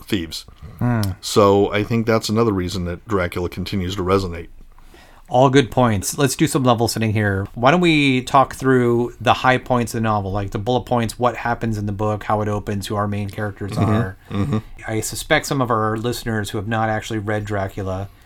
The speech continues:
Speaker 2: which I hadn't done prior to this podcast, might be surprised like I was at some of the things that were in it and actually out of it.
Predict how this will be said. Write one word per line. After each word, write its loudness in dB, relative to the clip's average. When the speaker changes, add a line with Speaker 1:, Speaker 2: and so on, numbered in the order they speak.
Speaker 2:
which -8
I 6
hadn't -2
done -4
prior -4
to -6
this -10
podcast, -12
might -4
be -2
surprised -2
like -6
I -2
was -6
at -8
some -6
of -6
the -6
things -8
that -8
were -6
in -6
it -6
and -6
actually -8
out -6
of -10
it. -14